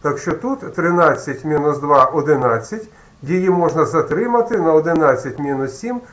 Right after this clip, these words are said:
на чотири одиниці часу. І ми все одно встигнемо сюди тоді прийти, е, о тринадцять. В момент часу тринадцять.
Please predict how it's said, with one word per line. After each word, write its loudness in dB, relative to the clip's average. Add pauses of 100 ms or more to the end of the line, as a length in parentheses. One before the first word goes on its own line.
(160)
на 0
чотири 0
одиниці -2
часу. -6 (200)
І 0
ми 2
все -4
одно 2
встигнемо -4
сюди -6
тоді -8
прийти, -6 (360)
е, -4
о 0
тринадцять. -2 (1700)
В -10
момент -2
часу -4 (360)
тринадцять. -8